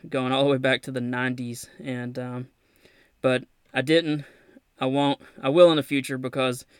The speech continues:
it is important, but when we invaded Iraq, we should have known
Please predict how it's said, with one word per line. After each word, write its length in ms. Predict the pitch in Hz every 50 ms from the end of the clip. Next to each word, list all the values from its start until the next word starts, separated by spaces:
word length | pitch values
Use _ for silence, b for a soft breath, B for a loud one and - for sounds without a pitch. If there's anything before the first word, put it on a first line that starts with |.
| b b
it 100 | 147 147
is 140 | 160 151 156
important, 480 | 151 135 - - 139 127 110 127 127 123
but 140 | 135 127
when 180 | 131 139 143 143
we 140 | 160 175 185
invaded 400 | 185 160 160 156 151 156 151 143
Iraq, 440 | 139 135 131 139 135 131 127 123 -
we 100 | 143 131
should 220 | - - 175 170
have 220 | 151 165 156 147
known 480 | 139 135 135 135 135 127 120 117 113